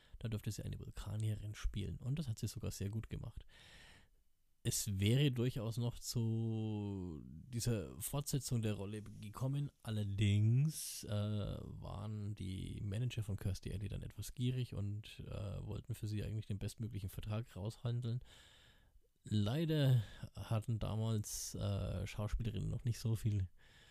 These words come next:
Verhandlungsglück, äh, dass die Produzenten damals gesagt haben, "Nee, also, sorry, aber das ist jenseits von Gut und Böse für eine Nebenrolle, äh, dass du da so und so viel Kohle haben willst."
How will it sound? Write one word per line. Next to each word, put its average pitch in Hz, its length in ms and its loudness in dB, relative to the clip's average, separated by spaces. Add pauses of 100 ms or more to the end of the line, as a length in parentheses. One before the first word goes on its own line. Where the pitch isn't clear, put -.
(140)
Verhandlungsglück, 117 1160 6 (500)
äh, 104 260 0
dass - 400 -4
die 104 160 2
Produzenten 107 680 0
damals 95 320 0
gesagt 98 280 -2
haben, 90 100 2
"Nee, 92 220 2
also, 95 360 -2 (140)
sorry, - 320 -4 (480)
aber 92 400 2 (1040)
das - 640 0 (420)
ist - 220 -10
jenseits 110 340 4
von 101 340 2
Gut 98 160 0
und 98 100 2
Böse 98 300 2
für - 200 -2
eine 95 240 2 (100)
Nebenrolle, 95 760 4 (520)
äh, 95 180 4
dass 98 160 0
du 90 100 -4
da 90 180 0
so - 120 -4
und 92 100 2
so 92 80 -2
viel 92 160 -6
Kohle 87 280 -4
haben - 220 -8
willst." - 260 -14